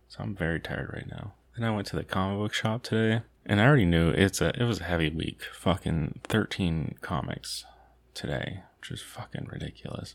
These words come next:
But then I get there, and the guy working the store is, like, on the phone, and there's, like, two other people there already, like, waiting for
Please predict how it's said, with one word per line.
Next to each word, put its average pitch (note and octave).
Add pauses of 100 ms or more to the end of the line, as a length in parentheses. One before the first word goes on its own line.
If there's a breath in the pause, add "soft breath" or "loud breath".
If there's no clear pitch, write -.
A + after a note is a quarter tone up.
But G2+
then G2
I E2+
get G2
there, F#2
and E2
the C#2+ (200)
guy D#2+
working D2+
the -
store E2+
is, D2+
like, D2
on F2
the D#2
phone, F2+
and D#2+
there's, D#2+
like, -
two G#2+
other G2
people F#2+ (260)
there F#2
already, E2+
like, E2
waiting E2+
for -